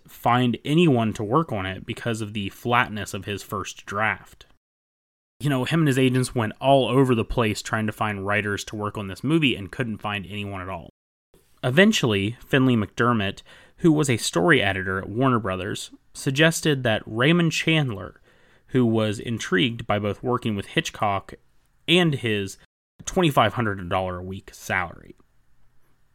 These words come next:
Now, Chandler had won an Oscar for his previous screenplay for Double Indemnity, so he was a hot commodity in the industry. But the partnership really didn't work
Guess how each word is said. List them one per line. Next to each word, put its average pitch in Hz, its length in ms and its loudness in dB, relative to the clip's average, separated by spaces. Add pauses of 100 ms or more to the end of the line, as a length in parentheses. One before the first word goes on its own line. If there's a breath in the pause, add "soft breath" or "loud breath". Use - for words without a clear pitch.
(720)
Now, 143 140 0
Chandler 180 640 0 (160)
had 107 420 0 (460)
won 143 160 4
an 131 100 4
Oscar 113 400 -2
for 104 140 -6
his 98 100 -4
previous 156 640 0
screenplay 98 480 -6
for - 80 -8
Double 107 360 -2
Indemnity, 98 600 0 (320 loud breath)
so - 140 0
he 190 100 4
was 208 120 2
a 170 60 4
hot - 420 0
commodity 104 640 -2
in 117 100 -8
the 98 160 -6
industry. - 480 -12 (1300)
But 165 360 2 (120)
the 151 100 -8
partnership 180 600 0
really 139 480 2
didn't 113 320 2
work 107 220 -4